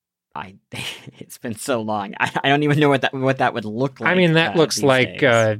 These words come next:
Speaker 2: Super Mario three D World is the closest thing to that.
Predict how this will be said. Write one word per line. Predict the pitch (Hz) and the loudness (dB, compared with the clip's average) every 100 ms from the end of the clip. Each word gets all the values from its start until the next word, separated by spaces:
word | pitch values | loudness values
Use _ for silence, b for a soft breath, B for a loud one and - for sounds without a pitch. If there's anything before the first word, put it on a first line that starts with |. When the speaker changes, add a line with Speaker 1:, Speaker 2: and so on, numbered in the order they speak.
| - | -8
Speaker 2:
Super | - - 139 | -8 -4 0
Mario | 131 120 120 120 117 113 107 | 2 4 6 6 6 4 0
three | - 120 120 | -4 2 4
D | 156 | 4
World | 165 98 98 - | 2 0 -2 -6
is | 147 110 | -4 -4
the | - | -2
closest | - 113 117 - | 2 2 0 -4
thing | 107 | -4
to | 101 | -2
that. | 107 127 117 | 0 0 -2